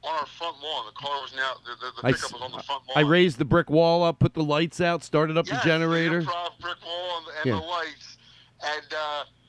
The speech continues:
Speaker 1: and, and, uh, you know, we, we, we got shut down pretty quickly there. But that,
Speaker 2: Yeah,
Speaker 1: the,
Speaker 2: his
Speaker 1: the greatest was the, the neighbors. That, the next night, we were, I was getting picked up to go to Smokey Joe's for work,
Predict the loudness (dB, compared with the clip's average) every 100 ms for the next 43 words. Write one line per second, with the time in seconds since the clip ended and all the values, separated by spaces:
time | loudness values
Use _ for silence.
0 | _ -12 -12 -10 -8 -8 -8 -6 -4 -6
1 | -8 -14 _ -12 -8 -8 -10 -14 -10 -10
2 | -10 -10 -8 -6 -8 -10 -6 -8 -6 -8
3 | -8 -8 -10 -10 -8 -8 -8 -8 -8 -4
4 | 0 2 2 -2 -6 -6 -6 -8 -10 -10
5 | -10 -18 _ _ _ _ _ _ -20 -20
6 | _ -20 -20 -10 -10 -10 -10 -10 -8 -8
7 | -8 -8 -8 -8 -14 -10 -8 -6 -8 -12
8 | -8 -8 -8 -8 -6 -6 -10 -18 _ _
9 | _ -10 -8 -6 -4 -6 -8 -6 -6 -8
10 | -14 -14 -14 -12 -10 -10 -10 -8 -8 -8
11 | -8 -8 -8 -12 -8 -8 -8 -8 -10 -6
12 | -4 -4